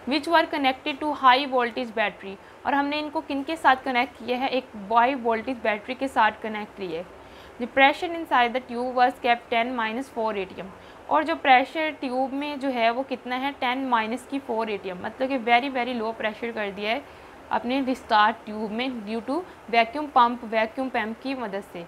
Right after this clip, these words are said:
ठीक है। When rays were emitted from the cathode,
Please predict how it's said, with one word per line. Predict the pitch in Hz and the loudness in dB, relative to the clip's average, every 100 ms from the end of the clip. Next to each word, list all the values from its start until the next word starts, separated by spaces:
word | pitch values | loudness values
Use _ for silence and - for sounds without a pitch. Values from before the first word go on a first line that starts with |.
| - | -12
ठीक | 226 269 | -6 -4
है। | 330 - - - - | -4 -10 -20 -18 -4
When | 220 262 302 339 | 6 6 6 0
rays | 262 247 269 269 | -2 0 0 4
were | 254 - | 4 4
emitted | 240 233 277 - | 0 -4 -6 -4
from | 233 226 | -4 -4
the | 254 | -4
cathode, | 240 - 196 226 | -6 -4 -2 -2